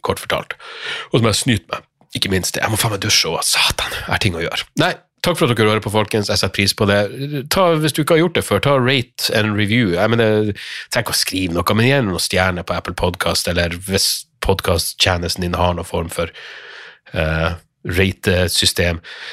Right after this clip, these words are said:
Jeg vet det går en reklame om at dere kan betale for å få podcasten reklamefri. Drit i det. Gå heller inn. Hvis dere vil ha podcasten min reklamefri, gå inn på patreon dot com slash dagsoras, for da får dere de her podcastene reklamefri, og så får dere bonusepisoder i tillegg. I tillegg til Arna Snacks. Det,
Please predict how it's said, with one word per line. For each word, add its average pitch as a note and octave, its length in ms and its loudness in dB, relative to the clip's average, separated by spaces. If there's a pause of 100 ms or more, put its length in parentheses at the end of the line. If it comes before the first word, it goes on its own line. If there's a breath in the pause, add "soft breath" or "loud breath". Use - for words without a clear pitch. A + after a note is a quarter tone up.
Jeg A2 80 2
vet A#2 140 2
det G#2 100 -2
går G2 160 2
en F2 100 0
reklame F#2 480 2
om E2 160 -2
at E2+ 80 -2
dere E2 160 -8
kan F2 160 0
betale E2+ 540 0
for E2 220 -6
å D#2+ 120 -6
få E2+ 240 -4
podcasten F2+ 480 -2
reklamefri. F#2+ 640 0
Drit G2 320 0
i F2+ 40 -4
det. F2 340 0 (280)
Gå G#2+ 140 2
heller F#2+ 160 2
inn. F#2+ 80 -2
Hvis A2+ 160 -2
dere C3+ 80 4
vil C3+ 160 2
ha A2 80 2
podcasten A2 400 0
min F#2+ 160 0
reklamefri, F2+ 560 -2
gå F#2 140 0
inn F2 80 0
på - 100 -16
patreon E2+ 400 -2
dot D#2 160 -14
com D#2+ 220 -6
slash - 260 -6
dagsoras, E2 560 -6
for F2+ 120 -4
da - 40 -8
får F#2+ 220 0
dere F2 220 -6 (500)
de G2+ 100 4
her G#2+ 140 2
podcastene F2 580 -4
reklamefri, F#2+ 480 0
og E2+ 60 -2
så E2+ 80 -6
får E2+ 160 -4
dere E2 140 -8
bonusepisoder E2+ 680 -4
i - 40 -4
tillegg. E2 360 -6
I - 20 -2
tillegg B2+ 260 2
til F#2 100 -2
Arna F#2+ 140 0
Snacks. - 300 -6
Det, F#2+ 220 0